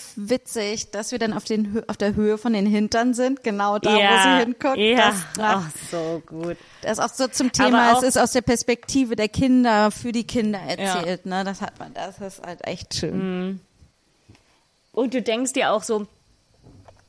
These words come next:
Speaker 2: wie hat sie die Bibliothek gefunden? In was für eine,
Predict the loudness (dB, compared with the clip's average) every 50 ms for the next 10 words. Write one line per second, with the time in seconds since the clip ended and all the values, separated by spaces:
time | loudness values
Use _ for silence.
0 | -10 -6 -4 -4 -2 0 0 0 0 0 -2 -2 -2 -2 -2 0 0 0 2 0
1 | 0 -2 -2 -4 -4 -2 0 -2 -2 -2 -2 -2 -2 -2 -2 -2 -4 -2 0 0
2 | 0 2 0 -2 -2 -4 -4 -4 -2 0 0 0 0 -2 -4 -6 -12 -14 -14 -6
3 | -4 -2 0 0 0 0 -2 -2 -4 -6 -4 -2 -2 0 0 -2 -2